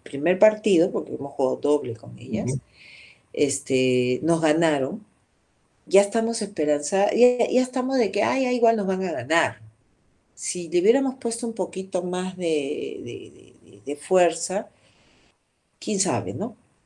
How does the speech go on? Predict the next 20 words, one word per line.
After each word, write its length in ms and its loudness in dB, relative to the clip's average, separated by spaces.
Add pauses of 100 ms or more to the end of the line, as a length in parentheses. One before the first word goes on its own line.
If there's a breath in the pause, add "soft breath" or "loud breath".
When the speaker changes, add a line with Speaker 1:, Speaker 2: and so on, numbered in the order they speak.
(1000)
Speaker 1:
También 340 6
yo 140 4
digo, 540 -2
¿no? 220 -12 (1600 loud breath)
Si 200 -2
en 100 0
Seúl 360 4
hubieran 260 2
cambiado 320 2
las 200 0
reglas, 540 -2 (1160)
te 100 -2
aseguro 440 2
que 100 0
no 100 -2
hubiéramos 460 -2
sido 160 -2
camp-, 240 -8 (220)
subcampeonas 580 -4
olímpicas. 640 -8